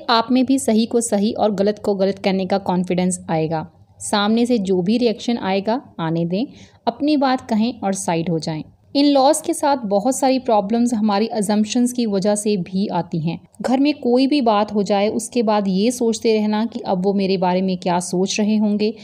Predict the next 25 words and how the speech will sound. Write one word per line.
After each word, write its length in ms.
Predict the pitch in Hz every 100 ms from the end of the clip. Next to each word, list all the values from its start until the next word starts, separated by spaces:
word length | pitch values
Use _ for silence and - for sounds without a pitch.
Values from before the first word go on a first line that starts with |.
| - -
मेरे 200 | 202 202
बारे 260 | 185 185 185
में 140 | 185
क्या 200 | 180 165
कह 280 | 175 185 202
रहे 200 | 220 214
होंगे, 420 | 202 202 208 240 - -
हमें 200 | 226 226
क्या 220 | 233 208
देता 280 | 180 175 165
है, 220 | 156 - _ _ _
सिवाय 440 | - 233 214 220
हमारी 340 | 240 226 196 214
एनर्जी 360 | 202 185 175
डिप्लीट 420 | 185 190 190 185 180
करने 360 | 175 160 165
के। 180 | 160 180 - -
So, 80 |
अपने 380 | - 165 - 254
दिमाग 420 | 214 226 196 202 214
के 80 | 233
घोड़े 360 | 202 202 202
थोड़े 300 | 208 214 208
कम 300 | 214 - 220
दौड़ाएं 520 | 233 214 190 180 196